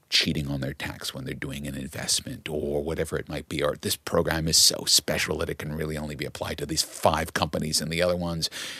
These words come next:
well, they'll never even hear about it. 'Cause if we start to think in that narrower term, what happens is that becomes a cycle of thinking that basically just closes down opportunity.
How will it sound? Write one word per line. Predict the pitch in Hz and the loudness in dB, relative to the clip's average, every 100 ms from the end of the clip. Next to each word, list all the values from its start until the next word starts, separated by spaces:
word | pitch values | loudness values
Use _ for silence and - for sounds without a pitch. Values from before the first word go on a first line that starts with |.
| - - | -14 -6
well, | 117 104 | 2 2
they'll | 95 98 | 2 2
never | 92 87 | 2 2
even | 82 78 | 0 0
hear | 80 - 78 | -6 -4 -4
about | 78 - - | -4 -6 -8
it. | - - - - - - | -12 -12 -12 -14 -8 4
'Cause | 120 | 4
if | 110 | 4
we | - | 4
start | 127 - 147 240 | 6 8 6 6
to | |
think | 202 135 110 - | 6 6 6 4
in | 104 98 | 4 6
that | 92 92 - | 6 4 2
narrower | 98 90 90 87 87 73 - | 2 4 4 4 2 0 -6
term, | - - 175 139 71 | -8 -4 0 2 2
what | 78 90 | 2 0
happens | - 139 214 - | -2 -2 -2 -2
is | 92 | -2
that | 107 - | -4 -2
becomes | 113 - 98 104 | -2 0 -2 0
a | 90 | 6
cycle | - - 101 - 101 | 8 8 4 0 0
of | 90 | 0
thinking | - - 85 80 78 | 0 0 0 -2 -4
that | - - | -6 -4
basically | 87 - 104 87 | 0 2 4 2
just | 80 80 - | 0 -2 -4
closes | - - 87 92 - 82 78 | -6 -2 -2 0 -2 -4 -6
down | 80 82 80 | -6 -6 -6
opportunity. | - - - 82 - 80 | -6 -6 -6 -6 -4 -4